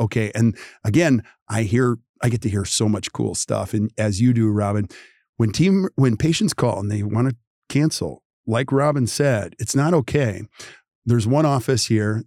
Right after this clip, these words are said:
that is close to Milwaukee. The team member will say, "Okay, mm, wow, that was a three-hour appointment. Uh, let me go tell the doctor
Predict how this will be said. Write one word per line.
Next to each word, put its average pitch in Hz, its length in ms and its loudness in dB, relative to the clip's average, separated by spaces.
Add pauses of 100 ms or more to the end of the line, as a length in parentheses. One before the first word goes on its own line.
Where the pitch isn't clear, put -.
that 110 500 0
is 110 280 2
close 113 240 -2
to 110 80 -8
Milwaukee. 107 520 -2
The 101 160 -2
team 131 220 2
member 110 260 0
will 98 140 -2
say, 104 220 -4
"Okay, 101 420 -8 (360)
mm, 104 760 0 (680)
wow, 107 200 0
that 110 120 0
was 107 260 -4
a 104 40 -4
three-hour - 480 -8
appointment. 98 380 -10 (100)
Uh, 135 340 2
let 123 360 2
me 185 240 2
go 135 580 2 (480)
tell 117 240 0
the 120 120 2
doctor 104 920 -4